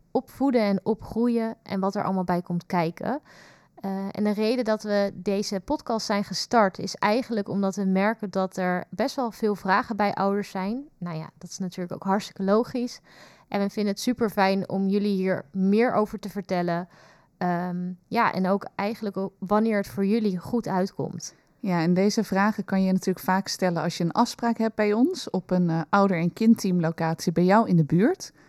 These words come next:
Speaker 2: Want je wordt ingedeeld, eh, bij een ouder- en kindteamlocatie op basis van jouw postcode.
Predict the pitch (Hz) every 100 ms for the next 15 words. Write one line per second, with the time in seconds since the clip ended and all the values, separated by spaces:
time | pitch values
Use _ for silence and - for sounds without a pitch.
0 | _ _ _ - 180 175 165 165 - 208
1 | 190 175 165 165 - 156 156 170 165 -
2 | 175 170 170 - 208 196 190 175 165 -
3 | 160 165 - - 170 180 196 214 190 160
4 | 147 147 - 254 - 240 233 233 247